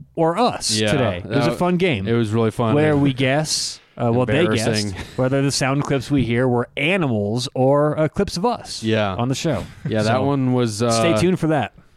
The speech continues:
Speaker 2: that one was shocking. I'm gonna just say that. It ma-, it's making me wanna just do my best to always focus on making only human sounding noises
Speaker 1: <laughs> Yeah.
Speaker 2: from here on out.
Speaker 1: Yeah.
Speaker 2: So,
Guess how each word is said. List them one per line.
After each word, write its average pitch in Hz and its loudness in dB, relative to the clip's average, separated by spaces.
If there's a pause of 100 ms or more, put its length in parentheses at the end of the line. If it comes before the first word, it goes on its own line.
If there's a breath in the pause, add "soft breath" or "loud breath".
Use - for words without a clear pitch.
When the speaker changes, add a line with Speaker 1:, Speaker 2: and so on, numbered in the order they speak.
(400 soft breath)
Speaker 2:
that 143 0
one 202 2
was 190 2
shocking. 135 0
I'm 110 -4
gonna 120 0
just 113 -2
say 113 2
that. 98 0
It 110 -4
ma-, 135 0
it's 139 -4
making 165 2
me 160 4
wanna 135 0 (220)
just 131 -2 (440)
do 131 4
my 127 0
best 120 -2
to 120 -2
always 117 2
focus 123 -2
on 110 0
making 113 -2
only 110 0
human 143 -2
sounding 90 -6
noises 92 -2
Speaker 1:
<laughs> 185 -6
Yeah. 131 -8
Speaker 2:
from 120 -2
here 113 0
on 104 0
out. 98 -2
Speaker 1:
Yeah. 127 0
Speaker 2:
So, 98 2